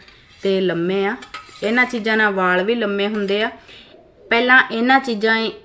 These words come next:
ਦੀ ਵਰਤੋਂ ਜ਼ਿਆਦਾ ਬੁੜੀਆਂ ਕਰਦੀਆਂ ਹੁੰਦੀਆਂ ਸੀ ਤੇ ਵਾਲ ਵੀ ਬਹੁਤ ਸੋਹਣੇ ਹੁੰਦੇ ਸੀ ਉਹਨਾਂ ਦੇ, ਟੁੱਟਦੇ ਨਹੀਂ ਸੀ, ਝੜਦੇ ਨਹੀਂ ਸੀ, ਸ਼ਾਈਨਿੰਗ ਬਹੁਤ ਹੁੰਦੀ ਸੀ ਵਾਲਾਂ ਦੇ ਵਿੱਚ, ਵਾਲਾਂ ਨੂੰ ਤਾਕਤ ਮਿਲਦੀ ਸੀਗੀ ਭਰਪੂਰ ਮਾਤਰਾ ਦੇ ਵਿੱਚ। ਹੁਣ ਮੈਂ ਕਰਦੀ ਹਾਂ ਜੀ ਮੇਰੇ ਵਾਲ ਵਾਸ਼,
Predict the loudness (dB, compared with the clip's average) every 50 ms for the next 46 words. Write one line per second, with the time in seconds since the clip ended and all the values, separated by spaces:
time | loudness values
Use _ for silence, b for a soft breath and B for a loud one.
0 | -14 -10 -6 -2 -2 0 2 2 0 0 0 -2 -2 -2 0 0 2 2 2 2
1 | 2 0 0 -2 0 -2 -2 -2 -2 -2 -2 0 0 -2 0 0 0 -2 -2 0
2 | 0 0 -2 -2 -2 -4 -2 -2 -2 -2 -4 -4 -4 -4 -2 -2 -2 -2 -2 -2
3 | -2 -2 -2 -4 -4 -4 -6 -6 -6 -4 -4 -4 -4 -6 -6 -4 -4 -4 -4 -4
4 | -6 -6 -4 -4 -4 -4 -6 -6 -8 -10 -8 -6 -4 -4 -4 -2 -2 0 0 0
5 | -2 -4 -6 -8 -6 -2 0 0 0 0 -2 -2 -4 -2 -2 -4 -4 -6 -6 -8
6 | -10 -8 -6 -6 -4 -4 -2 -2 -2 -2 0 -2 -2 -2 -2 -4 -4 -2 -2 -2
7 | -4 -4 -6 -6 -4 -4 -4 -4 -2 -2 -2 -2 -2 -2 -2 -4 -6 -10 B B
8 | B B B B B B B B B -2 2 4 6 6 6 4 2 0 -2 -4
9 | -8 -2 4 6 6 6 6 4 0 -2 0 0 0 0 2 0 0 0 -2 -4
10 | -2 -4 -4 -2 -2 0 0 0 -2 -2 0 2 2 2 2 0 -4 -4 -4 -4
11 | -4 -2 -2 -2 -4 -4 -6 -6 -10 -14 -18 -18 -20 _ -20 -20 -12 -6 -2 -2
12 | 0 0 0 0 2 2 2 2 2 2 0 0 0 0 -2 0 0 0 0 0
13 | 0 0 0 0 0 0 0 0 0 0 -2 -2 -2 -2 -2 -4 -6